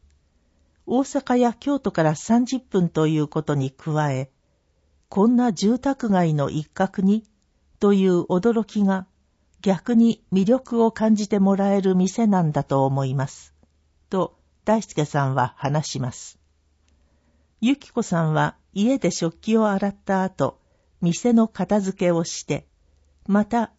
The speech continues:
家に戻って掃除。大輔さんは本業が休みの日に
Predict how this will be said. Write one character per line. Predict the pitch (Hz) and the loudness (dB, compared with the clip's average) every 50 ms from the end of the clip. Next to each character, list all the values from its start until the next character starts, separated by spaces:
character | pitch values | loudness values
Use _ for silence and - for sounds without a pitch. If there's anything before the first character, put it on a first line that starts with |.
| _ - | _ -2
家 | 202 226 254 262 233 | 0 2 2 4 4
に | 208 180 | 4 2
戻 | 165 156 156 160 170 170 | 2 0 0 0 0 -4
っ | - | -4
て | _ - - 143 - - | _ -6 -6 -6 -6 -6
掃 | - - - - 160 160 165 151 | -10 -14 -6 -2 0 0 0 0
除。 | - - 139 - - _ _ _ _ _ _ _ _ _ _ _ _ _ _ _ _ _ _ _ _ _ _ 214 | -2 -6 -10 -12 -14 _ _ _ _ _ _ _ _ _ _ _ _ _ _ _ _ _ _ _ _ _ _ -2
大 | 220 247 269 | 0 0 0
輔 | 262 - - - 190 | -2 -6 -4 -4 -4
さ | 185 - 180 180 | -2 0 0 0
ん | 175 165 | 2 2
は | 160 151 156 - _ _ _ _ | 2 0 0 -2 _ _ _ _
本 | - 262 269 262 254 | -2 -2 0 0 0
業 | 262 254 247 240 226 | 0 0 2 2 2
が | 208 208 196 - - | 2 2 0 -2 -2
休 | 185 190 196 185 - - 277 240 | -2 -2 -2 -2 -4 -6 -4 -2
み | 262 269 | 0 2
の | 226 185 160 | 2 2 0
日 | 151 - - 143 143 | -2 -4 -6 -4 -4
に | 143 139 180 - | -4 -4 -6 -10